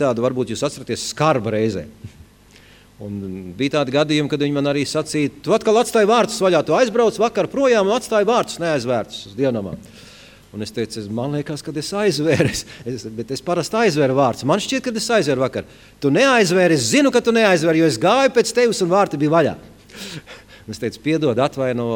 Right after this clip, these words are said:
un, un, un, un es viņai pārāk pretīm nerunāju, jo, jo viņa, viņa runāja patiešām un, un, un, <laughs> un runāja parasti tā, kā ir.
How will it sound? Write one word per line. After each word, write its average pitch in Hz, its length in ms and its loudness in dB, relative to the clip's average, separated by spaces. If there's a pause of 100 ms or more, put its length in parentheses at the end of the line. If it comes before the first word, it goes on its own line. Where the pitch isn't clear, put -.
(240)
un, 107 140 -10
un, 101 260 -12
un, 95 240 -14 (160)
un 87 140 -14 (460)
es 123 200 -6
viņai 123 80 0
pārāk 147 400 0
pretīm 156 240 0
nerunāju, 110 560 0
jo, 98 160 -4 (160)
jo 95 80 -4
viņa, 117 240 -4
viņa 127 240 -2
runāja 135 240 0
patiešām 127 640 -2 (160)
un, 113 100 -6
un, 110 200 -10 (100)
un, 107 160 -8 (360)
<laughs> 120 480 -10
un 135 120 -2
runāja 156 240 0
parasti 156 320 0
tā, 143 80 0
kā 117 160 0
ir. 107 160 -4